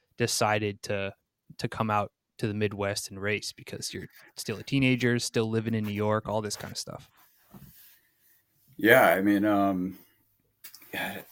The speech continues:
Speaker 2: I wish I could remember that process a little bit better. I know, um, I mean, it helped having, uh,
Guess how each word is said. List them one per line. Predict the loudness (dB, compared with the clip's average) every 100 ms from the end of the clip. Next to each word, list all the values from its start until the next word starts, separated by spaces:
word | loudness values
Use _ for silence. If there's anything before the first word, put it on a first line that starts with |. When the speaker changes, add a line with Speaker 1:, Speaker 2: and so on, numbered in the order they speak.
| -14 -6
Speaker 2:
I |
wish | -4 -4 -2
I |
could | -2
remember | 0 0 0
that | -2 -2
process | 0 -2 -2 -6 -4
a |
little | -2 -2
bit | -2
better. | 2 4 4 2
I | 2 4
know, | 6 6 6
um, | 4 2 0 -4 _ -20 -18 0
I | 4
mean, | 6
it | 6
helped | 6 6 6
having, | 4 4 4
uh, | 4 2 0